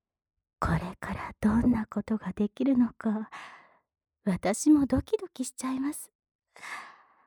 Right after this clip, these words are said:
しこしこ。しこしこ。しこしこ。しこしこ。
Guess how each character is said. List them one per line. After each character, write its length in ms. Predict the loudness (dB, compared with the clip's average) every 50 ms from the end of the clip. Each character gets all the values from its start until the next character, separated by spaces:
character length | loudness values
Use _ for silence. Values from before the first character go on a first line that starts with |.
| _ _ _ _ _ _ _ _ _ _
し 260 | -2 0 2 2 0 0 0 2
こ 200 | 4 4 4 2
し 280 | -2 -2 -2 -4 -8 _ -10
こ。 200 | -4 -4 -4 -4 -4 -10 -16 -18 -20 _ _ _ _ _ _ _ _ _ _ _ _ _ _ _ _ -6
し 260 | -4 -2 -2 -4 -6 _ -4
こ 160 | -4 -2 -2 -2
し 240 | -4 -4 -4 -4 -4 _ _ -12
こ。 180 | -8 -8 -8 _ _ _ _ _ _ _ _ _ _ _ _ _ _ _ _ _ _ _ _ _ _ -8
し 300 | -4 -4 -2 -2 -4 _ -8
こ 120 | -6 -6 -6 -6 -6
し 260 | -6 -6 -4 -4 -6 -8 _ _
こ。 100 | -12 -10 -10 -10 -10 -12 -14 -18 -20 _ _ _ _ _ _ _ _ _ _ _ _ _ _ _ _ _ _ _ _ _
し 300 | -8 -8 -6 -6 -8 -10 _ -2
こ 160 | -2 -2 -2 -2
し 280 | -6 -8 -8 -8 -10 _ _ _
こ。 360 | -6 -2 -2 0 0 -2 -4